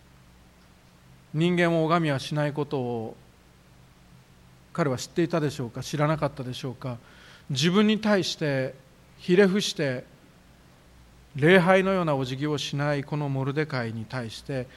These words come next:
ハマンは腹を立てていました。街を歩けば誰もがひれ伏すこのハマンに、モルデカイ一人だけが頭を下げようとしない。ハマンは思います。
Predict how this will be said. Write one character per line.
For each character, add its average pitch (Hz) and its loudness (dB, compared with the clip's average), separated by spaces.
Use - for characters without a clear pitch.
ハ 175 -2
マ 175 2
ン 127 -4
は 131 -6
腹 165 -4
を 156 -4
立 139 -8
て 127 -8
て 120 -12
い 113 -10
ま 113 -12
し - -18
た。 - -20
街 160 0
を 185 10
歩 180 6
け 170 -4
ば 143 0
誰 175 2
も 156 -2
が - 0
ひ - -6
れ 170 0
伏 170 -6
す 147 -10
こ 156 -8
の 156 -2
ハ 156 -2
マ 139 -2
ン 113 -8
に、 123 -8
モ 147 0
ル 185 2
デ 196 0
カ 165 0
イ 135 -4
一 - -6
人 165 -2
だ 123 -6
け 156 -4
が 123 -6
頭 160 -4
を 131 -6
下 135 -6
げ 139 -4
よ 139 -4
う 131 -8
と 131 -8
し - -14
な 117 -8
い。 110 -14
ハ 165 2
マ 156 4
ン 139 0
は 127 0
思 131 -2
い 135 -2
ま 135 -4
す。 - -18